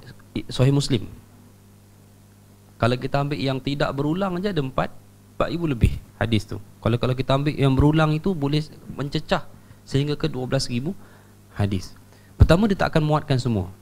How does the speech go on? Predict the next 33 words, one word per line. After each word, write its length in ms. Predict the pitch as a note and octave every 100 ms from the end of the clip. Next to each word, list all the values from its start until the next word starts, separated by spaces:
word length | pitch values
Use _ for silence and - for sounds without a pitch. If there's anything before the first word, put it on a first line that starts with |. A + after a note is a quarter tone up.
| - - - - -
Yang 260 | - D3+ D3+
keduanya, 380 | D#3+ F#3 G3+ A#3
biasanya 400 | F#3 E3 F#3+ G3+
ringkasan 500 | F#3 E3+ F3 - F#3
ini 220 | F#3+ A3
babnya 420 | E3 F#3+ F#3+ G#3
akan 240 | F#3+ F3+ F3
diatur 320 | - - F3
semula. 320 | D#3+ D#3+ A2 G2+ - - - - - - - - - - - -
So, 260 | - G3 - -
susunan, 400 | C#3+ F#3 A3 A3
susun 400 | - E3+ A3 G#3
atur 320 | D#3+ - G#3+
dalam 240 | F3 D3+
Kitabul 400 | D#3 - E3+ D#3
Iman 240 | D#3 F3 G3
tak 240 | F#3 E3+
sama 240 | F#3 A3+
seperti 400 | A#3+ F3 - E3
mana 320 | D#3 D#3 G#3+ - - - -
asal 400 | B2 - F3 D#3+
Sahih 320 | B2+ B2+ G3 - - - -
Muslim. 320 | A#2 - G2+
Tapi 240 | G2+ C3+ D3
hadis-hadisnya 480 | C3 B2+ B2+ D#3+
sama. 320 | F3+ G3+ G#3 B2
Hadis-hadisnya 480 | A#2 A#2 B2 D3
masih 240 | F3+ B2+ B2
tetap 320 | A2 D#3 F3+ - - -
dalam 320 | A2 A#2+ F3+ - - -
hadis 300 | - C#3 -
dalam 240 | A2 A#2+
Sahih 240 | A#2 A#2